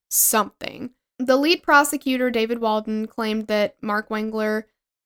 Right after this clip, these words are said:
shouldn't have needed the nine one one operator to insist that he check Kathy's breathing and heartbeat. However, his defense attorney points out that Mark was also breathing the carbon monoxide and his brain was being deprived of oxygen. Chief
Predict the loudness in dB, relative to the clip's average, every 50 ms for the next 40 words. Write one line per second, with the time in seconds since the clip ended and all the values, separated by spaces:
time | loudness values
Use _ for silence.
0 | _ _ -6 -2 0 0 2 2 0 0 0 0 2 2 2 2 2 2 0 0
1 | 0 0 0 0 -2 -2 -2 -4 -4 -4 -6 -4 -6 -8 -6 -6 -6 -6 -4 -4
2 | -4 -6 -6 -10 -10 -8 -6 -4 -4 -2 0 0 0 0 -2 -4 -4 -4 -4 -6
3 | -6 -6 -6 -6 -6 -8 _ -14 -14 -12 -8 -8 -8 -8 -8 -8 -8 -8 -8 -6
4 | -8 -12 -14 -14 -12 -6 -4 -4 -4 -4 -8 -14 -14 -14 -18 _ _ _ _ _
5 | _ _ _ _ _ _ 0 2 2 2 2 0 -2 -2 -2 -2 -4 -2 -4 -2
6 | -2 0 0 0 -2 -4 -2 -2 0 0 0 0 0 -2 -2 -2 -2 -2 0 -2
7 | -2 0 -2 -4 -6 -4 -6 -6 -4 -4 -6 -4 -4 -4 -4 -4 -4 -6 -6 -6
8 | -6 -4 -4 -4 -6 -6 -8 -6 -4 -2 0 0 0 -2 -4 -6 -6 -6 -6 -6
9 | -6 -6 -6 -6 -8 -6 -6 -6 -4 -4 -4 -4 -6 -6 -6 -6 -6 -6 -10 _
10 | -16 -16 -16 -16 _ -10 -4 -4 -4 -4 -6 -10 -14 -14 -18 -20 -20 -20 _ _
11 | _ _ _ _ _ _ _ _ _ _ -8 -6 -2 0 2 2 0 0